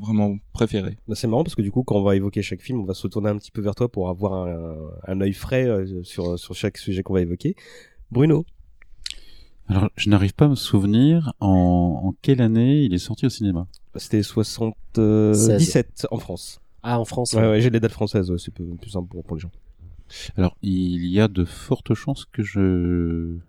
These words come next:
Speaker 3: je l'ai pas vu au cinéma, en fait, le premier.
Speaker 2: Mhm.
Speaker 3: Parce que j'étais, <laughs> eh, eh oui, trop jeune.
Speaker 2: Non, mais
Speaker 3: Incroyable.
Speaker 2: alors, c'est pas pour, pour dire que tu es vieux, mais habituellement, j'insiste pas sur les âges de chacun parce qu'on est globalement, euh, trente, quarantenaire. Mais là, t'as quel âge, Clément ?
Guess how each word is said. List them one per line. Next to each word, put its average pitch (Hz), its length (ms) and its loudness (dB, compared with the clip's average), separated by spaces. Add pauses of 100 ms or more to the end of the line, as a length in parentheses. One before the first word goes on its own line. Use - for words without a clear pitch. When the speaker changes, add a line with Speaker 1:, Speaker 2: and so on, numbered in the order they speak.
(140)
Speaker 3:
je - 160 -18
l'ai 82 80 -6
pas - 100 -6
vu 123 140 -6
au 127 60 -4
cinéma, 90 440 -2
en 76 80 -4
fait, - 240 -6
le 87 60 -6
premier. 76 400 -8
Speaker 2:
Mhm. 87 160 -8
Speaker 3:
Parce 98 160 -18
que - 100 -14
j'étais, 82 580 -4
<laughs> - 60 -6
eh, 95 240 -2 (160)
eh 90 80 0
oui, 135 240 0
trop - 180 -4
jeune. 135 220 0
Speaker 2:
Non, 87 120 -2 (200)
mais 92 80 -6
Speaker 3:
Incroyable. 104 400 4
Speaker 2:
alors, 113 300 -2
c'est - 180 -6
pas 170 120 2
pour, 131 260 -2
pour 107 280 -2
dire 107 200 -4
que - 80 -6
tu 92 180 -6
es 95 60 0
vieux, 147 240 0
mais 123 160 0
habituellement, 139 480 -4
j'insiste 127 500 -6
pas 139 220 -6
sur - 160 -6
les 110 160 -4
âges 117 160 -2
de 113 80 -2
chacun 123 360 -2
parce 113 180 -6
qu'on 95 200 -8
est 95 80 -4
globalement, 101 680 0
euh, 92 120 0
trente, - 400 -6
quarantenaire. 117 460 -2 (360)
Mais 107 200 0
là, 120 360 0
t'as 127 100 0
quel 131 200 -2
âge, 143 100 -4
Clément ? 139 320 -6